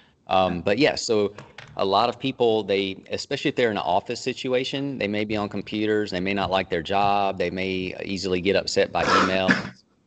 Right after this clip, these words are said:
Speaker 1: And, and they're, they're sitting and they're, they're rounded forward, so they, it's really m-, more difficult for them to breathe down into their belly 'cause they're not using their postural muscles anymore. And then they just start,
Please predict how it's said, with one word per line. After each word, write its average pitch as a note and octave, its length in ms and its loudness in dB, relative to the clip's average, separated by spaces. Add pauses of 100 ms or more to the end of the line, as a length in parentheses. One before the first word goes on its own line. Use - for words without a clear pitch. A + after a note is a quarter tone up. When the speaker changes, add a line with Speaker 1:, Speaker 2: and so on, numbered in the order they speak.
(680)
Speaker 1:
And, F#2 460 -2
and F#2 240 -2
they're, F2+ 200 2
they're F2 200 2
sitting G#2 500 2
and F2+ 80 -2
they're, F2 220 0
they're F2 280 -2 (140)
rounded F#2+ 420 -2
forward, F#2+ 460 2
so F2 160 -2
they, F2 260 -4 (120)
it's - 180 -8
really F#2 220 -2
m-, F2+ 120 -4 (140)
more F#2 320 -2
difficult G2 500 0
for G2 120 0
them F#2+ 180 -2
to F2 60 -4
breathe F#2 260 0
down F#2 180 0
into F#2 200 -4
their F2+ 100 -2
belly F#2 260 0
'cause F2 180 -8
they're F#2 80 -4
not F#2 200 -4
using F2 220 -8
their E2 80 -8
postural F2+ 520 -2
muscles F2+ 360 -4
anymore. F2+ 520 -4
And G2 140 0
then A#2 100 0
they A2+ 120 0
just A2 180 -2
start, G#2 340 -2